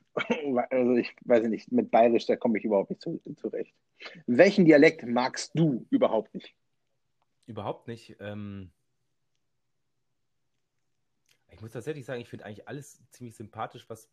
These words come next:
Speaker 2: anders klingt als das, was ich spreche.
Speaker 1: Aber du sprichst ja auch kein Hessisch.
Speaker 2: Nö.
Speaker 1: Aber Hessisch finde ich
Speaker 2: Kann ich
Speaker 1: auch,
Speaker 2: nicht
Speaker 1: das finde ich
Speaker 2: sagen.
Speaker 1: auch, das, das gefällt mir aber auch nicht. Ich weiß auch nicht. Ich wei-
Speaker 2: Echt nicht? Nee, ich finde,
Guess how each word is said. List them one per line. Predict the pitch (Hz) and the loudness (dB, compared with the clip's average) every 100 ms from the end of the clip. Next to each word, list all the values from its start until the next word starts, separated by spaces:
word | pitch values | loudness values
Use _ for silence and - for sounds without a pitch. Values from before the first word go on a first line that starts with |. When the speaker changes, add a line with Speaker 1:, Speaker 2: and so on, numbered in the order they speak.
| _ | _
Speaker 2:
anders | 120 131 - | -14 -14 -16
klingt | - 110 | -20 -18
als | 107 | -18
das, | - 107 | -16 -20
was | 101 | -20
ich | 95 - | -20 -20
spreche. | _ 80 73 _ _ _ _ _ _ _ | _ -20 -20 _ _ _ _ _ _ _
Speaker 1:
Aber | 127 | -6
du | 123 | -2
sprichst | - 196 | 0 2
ja | 160 | 2
auch | 143 | 0
kein | 131 | -4
Hessisch. | 113 113 - - - - _ _ _ _ _ _ _ _ _ _ - | -6 -6 -6 -10 -14 -16 _ _ _ _ _ _ _ _ _ _ -14
Speaker 2:
Nö. | 104 87 _ _ _ - | -14 -14 _ _ _ -6
Speaker 1:
Aber | 117 | 2
Hessisch | 104 185 233 - | 2 4 4 6
finde | 202 | 8
ich | - | 8
Speaker 2:
Kann | |
ich | 180 | 6
Speaker 1:
auch, | |
Speaker 2:
nicht | 165 | 4
Speaker 1:
das | 123 | 0
finde | 175 | 0
ich | 180 | 2
Speaker 2:
sagen. | 165 | -2
Speaker 1:
auch, | |
das, | 160 - | -4 -8
das | 147 - | -8 -4
gefällt | 147 180 185 | 0 2 2
mir | |
aber | 143 - | 2 2
auch | 123 - | 0 -4
nicht. | 113 98 | -10 -12
Ich | 107 - | -14 -4
weiß | 123 | -4
auch | 110 120 | -4 -8
nicht. | - - - - _ | -10 -20 -20 -20 _
Ich | - | 0
wei- | 180 | 2
Speaker 2:
Echt | 143 156 | 0 -8
nicht? | 202 170 | -14 -10
Nee, | 208 | -10
ich | - | -10
finde, | 185 | -14